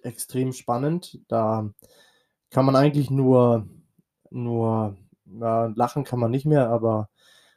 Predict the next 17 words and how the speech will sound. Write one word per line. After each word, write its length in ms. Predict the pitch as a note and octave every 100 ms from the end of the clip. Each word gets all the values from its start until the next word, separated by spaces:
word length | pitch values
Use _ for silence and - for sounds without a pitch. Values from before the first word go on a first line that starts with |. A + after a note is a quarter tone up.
| _ -
man 420 | A2+ G#2+ G#2+ - -
sollte 380 | A2+ B2 A#2+ A#2
sich 160 | A#2+
da 120 | A#2+
mal 140 | A2+ G#2+
Gedanken 380 | A2+ B2 C#3+ C3
machen, 260 | A2+ A2
was 160 | A2 -
da, 380 | A2 G#2+ G#2 G2+ G2+ C#3+
was 300 | A#2+ A2 A2
da 80 | -
los 300 | A2 B2+ D#3+
ist. 300 | A#2+ D#3+ - _ _ _ _ _ _
Ähm, 400 | A#2 A2 A2 G#2+ _ _ _ - - -
es 200 | - -
war 220 | A#2 A#2+
die, 500 | A2 A#2 A2+ A2+ A2